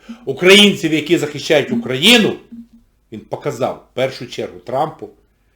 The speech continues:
що ні, ніяких домовленостей з Путіним, ніяких домовленостей з Росією. Да, дійсно, я не заперечую. Е, Зеленський міг би не допустити цю війну, якщо б,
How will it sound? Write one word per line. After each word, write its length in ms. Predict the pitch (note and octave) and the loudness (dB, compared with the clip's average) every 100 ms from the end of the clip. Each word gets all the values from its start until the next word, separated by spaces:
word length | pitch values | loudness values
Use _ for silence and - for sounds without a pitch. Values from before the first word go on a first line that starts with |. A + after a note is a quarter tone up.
| _ _ | _ _
що 180 | - B2 | -10 -4
ні, 560 | D3 G#3+ F3 - _ _ _ - | 2 4 4 0 _ _ _ -2
ніяких 800 | E3+ F3+ D#3 G3 A3+ A3 A3+ F3+ | 2 4 6 8 8 6 2 6
домовленостей 920 | A3 G3+ A3 A3 A3 A3 G#3+ G#3+ G#3 | 6 8 8 10 8 4 0 -4 -10
з 100 | - | -10
Путіним, 540 | - B3 - C#3 G2+ - _ _ _ | -6 -4 -4 -6 -8 -14 _ _ _
ніяких 600 | C#3+ F#3+ F#3+ A#3+ A#3 G#3 F3+ | 0 2 6 6 6 2 4
домовленостей 580 | G#3+ A#3 A#3+ G#3+ E3 | 6 6 6 4 4
з 20 | A#3+ | 0
Росією. 480 | A#3+ C4 F#3+ G#2+ - _ _ _ _ _ _ | 2 0 0 -2 -12 _ _ _ _ _ _
Да, 360 | B2+ G3 D#3+ A#2 | 2 4 4 2
дійсно, 340 | E3+ D#3 A3+ A#2+ | -6 -6 -6 -6
я 120 | D3 | -8
не 80 | D#3+ | -6
заперечую. 720 | F3+ A#3 A3 B2+ - G#2+ F2+ _ _ _ _ _ - | -4 0 0 0 -6 -10 -10 _ _ _ _ _ -4
Е, 720 | C3+ C3+ C3 B2+ B2 A#2 A2+ G#2 F#2+ F#2+ F#2+ | 0 2 2 0 -2 -2 -4 -6 -10 -14 -18
Зеленський 500 | G2 D#3 F#3+ F#3+ G3+ | -8 -2 0 0 2
міг 280 | A3 B3 D3+ | 4 4 2
би 100 | B2 | -2
не 140 | A2+ A#2+ | -4 -6
допустити 580 | A#2+ B2 - C3 - | -10 -12 -10 -10 -10
цю 200 | G2 B2+ | -12 -10
війну, 400 | A2+ A#2+ C#3 A3 | -8 -8 -6 -4
якщо 480 | G#3+ A2 - D3+ F#3 | -2 -4 -6 -2 -2
б, 200 | G3 - | -2 -10